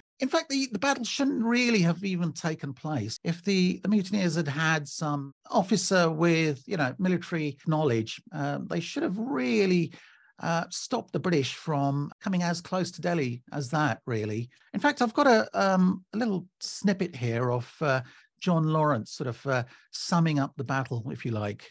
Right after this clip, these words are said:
He said, the quote, "The, the advance of our troops toward Delhi and the, the victory at Badli Ki Sarai near that city on the eighth June proved to the country that there was vitality in our cause and power on our side."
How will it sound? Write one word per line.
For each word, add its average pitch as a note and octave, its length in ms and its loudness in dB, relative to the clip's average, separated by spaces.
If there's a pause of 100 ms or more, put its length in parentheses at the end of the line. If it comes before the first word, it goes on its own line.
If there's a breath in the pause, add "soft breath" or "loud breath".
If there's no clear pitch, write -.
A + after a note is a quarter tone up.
(100)
He A3+ 100 0
said, A#3 180 2
the F#3+ 80 2
quote, G#3+ 360 0
"The, G#3+ 260 -2
the F#3 140 0
advance F#3+ 500 -2
of E3+ 80 -4
our D#3 160 -2
troops - 400 -6
toward D3+ 400 -4
Delhi B2 380 0
and B2 180 -4
the, B2+ 220 -4
the C3 100 -4
victory F3 480 -6
at D3+ 140 -8
Badli B2+ 360 -2
Ki B2 140 -4
Sarai B2 540 -2 (420 loud breath)
near F3 300 4
that D3+ 200 0
city D#3+ 280 -2
on B2+ 120 -2
the C3 140 -2
eighth B2+ 320 -4
June A#2+ 400 -2 (480 soft breath)
proved A3+ 400 0
to - 80 -6
the G3+ 80 2
country F3+ 480 -2
that B2 160 -6
there C#3+ 80 -4
was B2+ 160 -4
vitality C3 840 -4
in A#2 80 -2
our A2+ 160 -2
cause A2 500 -6
and G#2+ 160 -8
power A#2 380 -4
on G#2+ 100 -6
our G#2 140 -8
side." A2 440 -8